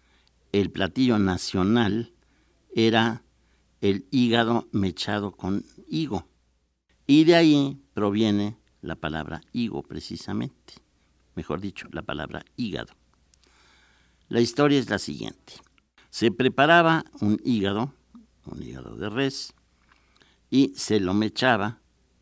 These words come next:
precisamente con higo. El higo es un ingrediente frecuente en la cocina mediterránea. Pero a lo que voy es a lo siguiente, que es muy interesante para quienes amamos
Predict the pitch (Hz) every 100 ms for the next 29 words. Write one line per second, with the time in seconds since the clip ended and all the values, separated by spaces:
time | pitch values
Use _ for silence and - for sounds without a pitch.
0 | _ - 80 - 90 98 92 82 - 80
1 | - - - 143 127 - _ _ _ _
2 | _ _ _ _ - 101 - 127 113 127
3 | - 98 85 90 90 98 95 107 113 104
4 | 98 107 - 92 90 - 107 92 - 98
5 | - _ _ _ 85 82 76 87 - 95
6 | 95 - _ _ 85 85 - - 139 165
7 | 117 85 _ _ _ _ _ _ - 131
8 | 127 120 117 110 110 107 135 147 156 143
9 | 117 110 - 127 147 160 - - 113 101
10 | 107 95 120 113 104 98 98 87 82 -
11 | 76 80 73 85 90 90 87 -